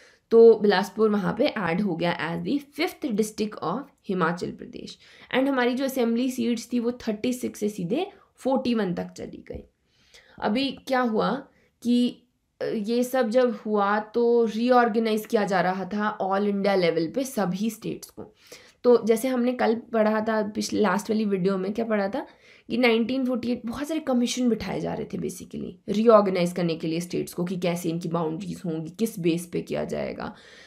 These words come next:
तो आपकी नाइनटीन फ़ोर्टी एट में एस के धार कमेटी आई, वो बोलती है कि एडमिनिस्ट्रेटिव कन्वीनियंस, यानी कि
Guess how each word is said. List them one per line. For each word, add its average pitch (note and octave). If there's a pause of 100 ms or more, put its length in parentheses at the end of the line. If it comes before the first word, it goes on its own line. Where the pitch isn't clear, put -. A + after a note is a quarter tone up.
(160)
तो B3+
आपकी B3 (280)
नाइनटीन A3+
फ़ोर्टी A3+
एट G#3+
में A3
एस G#3
के A3
धार F#3
कमेटी F3
आई, D#3
वो G#3
बोलती G3+
है A3+
कि A#3+
एडमिनिस्ट्रेटिव F#3+
कन्वीनियंस, D#3
यानी F3
कि A#3